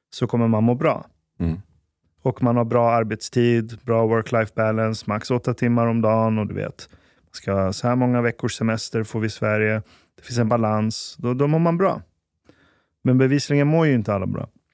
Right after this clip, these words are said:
Speaker 1: Fastän vi har de materiella tryggheter som vi är ute efter. Men, men meningen får du ju från kulturen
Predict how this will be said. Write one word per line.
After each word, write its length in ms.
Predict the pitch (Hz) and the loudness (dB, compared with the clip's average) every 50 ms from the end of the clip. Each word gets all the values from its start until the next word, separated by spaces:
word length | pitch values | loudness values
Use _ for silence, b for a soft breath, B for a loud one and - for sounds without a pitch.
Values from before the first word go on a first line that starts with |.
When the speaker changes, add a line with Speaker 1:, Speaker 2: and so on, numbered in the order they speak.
| _ _ _ _ _ _ _ _ - - - | _ _ _ _ _ _ _ _ -20 -18 -4
Speaker 1:
Fastän 380 | - 135 127 120 - 139 131 | 0 0 0 0 0 0 0
vi 80 | 123 123 | 2 2
har 300 | 117 139 143 139 131 120 | 2 4 4 4 4 2
de 160 | 117 117 113 | 0 0 0
materiella 680 | 117 120 117 - - 123 123 123 123 117 110 107 107 95 - - | 0 -2 -2 -2 0 0 2 2 2 2 0 -2 -2 -6 -10 -8
tryggheter 540 | - - 123 107 104 110 123 117 - 110 | -4 -2 -2 0 0 0 -2 -2 -2 -4
som 140 | 104 - 110 | -6 -4 -2
vi 80 | 110 110 | -2 -2
är 40 | 113 | -2
ute 180 | 113 - - 117 | 0 0 -2 -2
efter. 280 | 107 - - - - b b b b b b b b | -2 -4 -10 -14 -14 b b b b b b b b
Men, 140 | - 135 127 | 0 0 2
men 180 | 135 135 147 156 | 4 4 4 4
meningen 760 | 160 156 151 147 139 151 165 175 180 180 175 151 139 135 | 4 4 4 4 4 4 2 2 2 2 4 4 2 2
får 340 | 127 - - 151 151 156 156 | 0 -2 0 2 4 4 4
du 80 | 143 135 | 4 4
ju 120 | 127 120 | 2 0
från 360 | - - - 120 117 113 110 | -2 -2 0 0 2 0 0
kulturen 540 | 107 - - 120 113 - 165 160 127 107 - | -2 -2 -4 -4 0 2 2 2 2 0 -2